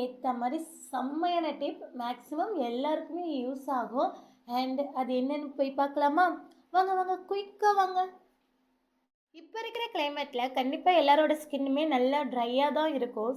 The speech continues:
So இந்த ட்ரைனஸை போக்கிட்டு சாஃப்டா எப்படி மாத்தலாம்னு பார்க்கலாம். ஃபர்ஸ்ட் இதை மேக் பண்றதுக்கு ஒரு தக்காளி எடுத்துக்கோங்க. தக்காளியை ரெண்டா கட் பண்ணி ஒரு பாதி இருக்கும் இல்லையா, அதுல வந்து சுகர் டிப் பண்ணி எடுத்து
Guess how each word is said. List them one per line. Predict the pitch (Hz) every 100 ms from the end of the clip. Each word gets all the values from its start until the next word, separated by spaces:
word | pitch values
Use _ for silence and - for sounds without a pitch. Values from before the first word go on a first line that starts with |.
| 262
So | 254 247
இந்த | 240 226
ட்ரைனஸை | 240 302 415 403 349 330 247
போக்கிட்டு | 226 233 233 302 - - _ _ -
சாஃப்டா | 403 381 415 - - 381
எப்படி | 277 277 247
மாத்தலாம்னு | 247 233 233 233 226
பார்க்கலாம். | 214 220 349 -
ஃபர்ஸ்ட் | 285 285 381 330
இதை | 277 294 269
மேக் | 320 - 320
பண்றதுக்கு | 277 226 214 - 339 440 - - _ - 294
ஒரு | 392 -
தக்காளி | 269 262 320 349 285
எடுத்துக்கோங்க. | 285 254 226 214 226 370 - - _ _ _ -
தக்காளியை | 285 302 427 427 320
ரெண்டா | 254 269 285 262
கட் | 202 -
பண்ணி | 226 214 285 - - _ - 269
ஒரு | 320 415 -
பாதி | 349 311 320
இருக்கும் | 320 277 233
இல்லையா, | 233 247 220 247
அதுல | 277 392 427 302
வந்து | 262 320
சுகர் | - 294 370 370
டிப் | 285 - -
பண்ணி | 277 285 254
எடுத்து | -